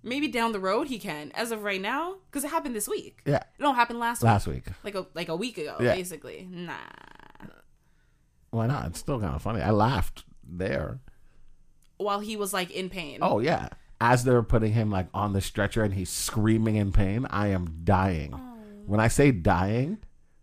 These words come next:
Speaker 2: dying.
Speaker 1: Father of the year, everybody.
Speaker 2: Thank you.
Speaker 1: Don't, don't feel any way if you don't get anything for Father's Day. Isn't
Speaker 2: What?
Speaker 1: that
Speaker 2: He's
Speaker 1: coming up
Speaker 2: got a
Speaker 1: in a couple weeks?
Speaker 2: I don't know.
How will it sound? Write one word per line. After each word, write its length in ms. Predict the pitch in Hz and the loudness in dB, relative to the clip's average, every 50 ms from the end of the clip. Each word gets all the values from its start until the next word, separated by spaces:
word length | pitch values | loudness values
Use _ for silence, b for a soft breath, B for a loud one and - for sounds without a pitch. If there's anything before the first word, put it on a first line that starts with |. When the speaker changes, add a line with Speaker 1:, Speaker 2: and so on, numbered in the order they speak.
| _ _ - 90 90 87 | _ _ -16 -12 -4 0
Speaker 2:
dying. 540 | 95 104 92 85 85 80 67 58 52 - - - - - | 4 4 4 4 2 0 -2 -6 -8 -12 -16 -18 -12 -8
Speaker 1:
Father 340 | 156 214 269 285 320 320 320 | -6 -4 -2 -2 -2 0 0
of 100 | 320 269 | 0 0
the 80 | 320 | -2
year, 240 | 302 311 277 233 196 160 | -2 -2 -2 -4 -4 -4
everybody. 360 | 156 143 - - 120 - - - 90 - | -4 -6 -8 -8 -10 -10 -10 -10 -2 4
Speaker 2:
Thank 220 | - 175 202 196 190 | 4 6 6 6 6
you. 340 | 185 190 185 180 175 160 151 - - - - | 10 12 12 12 12 12 10 4 0 0 2
Speaker 1:
Don't, 480 | 233 233 262 302 311 320 285 - - | 4 6 6 6 4 4 2 0 0
don't 180 | 247 254 302 233 | 0 0 0 0
feel 140 | - 403 427 | 0 -2 -2
any 140 | 440 415 403 | -2 -2 -2
way 120 | 392 403 | -2 -2
if 140 | 403 311 - | -2 -2 -2
you 40 | 269 | -4
don't 160 | 262 294 302 | -4 -4 -4
get 160 | 277 285 - - | -4 -4 -4 -4
anything 300 | 233 254 262 240 240 247 | -4 -4 -4 -6 -8 -8
for 120 | 247 220 | -10 -8
Father's 360 | 214 226 226 226 220 214 196 190 | -4 -4 -2 -2 -2 -4 -6 -6
Day. 320 | 170 156 147 180 208 196 - - - _ _ _ _ _ _ _ - - - - - - - - | -6 -6 -6 -8 -10 -12 -14 -20 -20 _ _ _ _ _ _ _ -20 -16 -14 -14 -14 -14 -8 -4
Isn't 120 | - 359 | -2 0
Speaker 2:
What? 60 | 415 262 | 2 4
Speaker 1:
that 80 | 127 104 | 4 4
Speaker 2:
He's 160 | 143 175 214 | 4 4 6
Speaker 1:
coming 80 | 240 | 6
up 60 | - 320 | 4 4
Speaker 2:
got 60 | - | 4
a 60 | 302 | 2
Speaker 1:
in 20 | - | 0
a 40 | 269 | -2
couple 200 | 277 254 269 277 | -6 -8 -8 -10
weeks? 240 | 294 339 359 - - - | -10 -10 -12 -12 -6 -2
Speaker 2:
I 100 | - 170 | 0 0
don't 120 | 160 - | 0 0
know. 200 | 143 131 - - | -2 -4 -6 -8